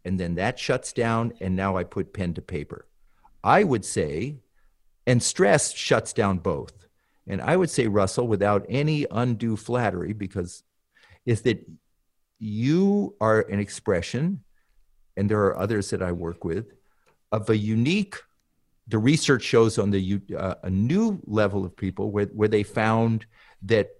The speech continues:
people have both functioning simultaneously. It's not that one turns on and one turns off. It's the ability to innovate and focus at the same time. So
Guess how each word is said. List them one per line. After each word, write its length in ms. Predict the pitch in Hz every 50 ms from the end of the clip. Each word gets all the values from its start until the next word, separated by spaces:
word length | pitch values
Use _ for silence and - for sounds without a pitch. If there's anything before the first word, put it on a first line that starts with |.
| _ _ -
people 300 | - 156 156 - 127 123
have 420 | 107 107 117 104 95 82 80 -
both 400 | - 117 123 147 151 - - - - 123
functioning 480 | 120 127 120 - - 123 120 120 117
simultaneously. 1120 | 113 - - 117 104 110 107 98 98 - - 113 113 120 117 104 87 - - - - 71 65
It's 140 | - - -
not 200 | 113 110 113 -
that 100 | - -
one 280 | - 95 101 107 113 104
turns 360 | - - 113 104 101 95 -
on 180 | 101 98 98
and 140 | 90 82 85
one 200 | 90 98 98 98
turns 360 | 95 - - 95 90 87 -
off. 340 | 110 117 120 92 80 80 - - _ _ - - - - -
It's 160 | - 104 - -
the 100 | - 101
ability 500 | 92 87 113 117 123 131 135 123 123 120 117 - -
to 240 | 101 92 90 85 - - _ - - - -
innovate 540 | 113 123 139 165 165 160 180 190 208 233 - - - - _ - - _ _ _ _ - -
and 500 | 110 123 127 123 123 120 110 - - - _ _ _ _ _ _ _
focus 460 | - - 107 98 - - 73 - - -
at 80 | -
the 80 | - 82
same 280 | 80 - 95 87 85 85
time. 300 | - 90 76 69 - - _ _ _ _ _ _ _ _
So 360 | - - 110 98 92 85 -